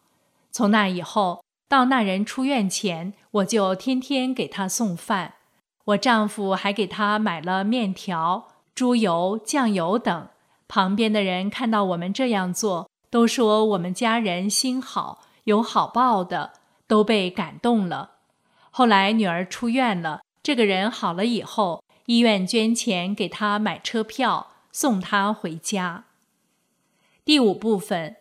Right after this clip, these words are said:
参与正法修炼，帮助同修渡过难关。一、租住房屋做真相资料。大概是二零零零年，我与同修去了一个资料点，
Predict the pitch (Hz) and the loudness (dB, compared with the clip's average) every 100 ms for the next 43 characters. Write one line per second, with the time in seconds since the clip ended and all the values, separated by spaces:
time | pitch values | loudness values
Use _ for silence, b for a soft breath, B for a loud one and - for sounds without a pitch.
0 | _ _ - 294 294 233 330 262 196 165 | _ _ -2 0 0 0 0 0 -2 -6
1 | 156 - 226 214 226 180 156 - _ 269 | -4 -2 0 2 0 -2 -6 -18 _ -2
2 | 277 277 240 185 180 185 - 226 214 214 | 0 0 -2 -2 -4 -2 0 2 0 -2
3 | - 262 185 220 175 170 143 165 220 190 | -2 -2 0 0 0 -4 -8 -4 -2 -2
4 | 196 208 _ _ _ _ _ _ _ _ | -4 -10 _ _ _ _ _ _ _ _
5 | _ _ _ 226 220 220 - _ _ _ | _ _ _ 2 4 2 -4 _ _ _
6 | _ _ - 311 311 214 - 165 185 226 | _ _ 0 0 2 0 -2 -4 -2 -2
7 | 247 247 - 240 196 180 247 247 240 185 | -2 -4 -2 2 2 0 -2 -2 -2 -4
8 | 165 - 214 226 170 - _ _ _ _ | -6 -4 0 0 -2 -6 _ _ _ _
9 | _ _ _ _ - 247 240 233 - 233 | _ _ _ _ -2 0 2 2 2 2
10 | 208 - 254 208 214 196 220 208 233 202 | 2 2 0 0 0 0 0 0 -2 -4
11 | 160 160 208 _ _ 220 240 220 185 190 | -6 -12 -16 _ _ 0 2 0 -2 -2
12 | 214 240 240 247 - 254 185 190 220 180 | 0 2 0 0 -4 -4 -4 -4 -2 0
13 | 180 - 269 233 185 190 147 - | -2 -4 0 0 -2 -6 -8 -12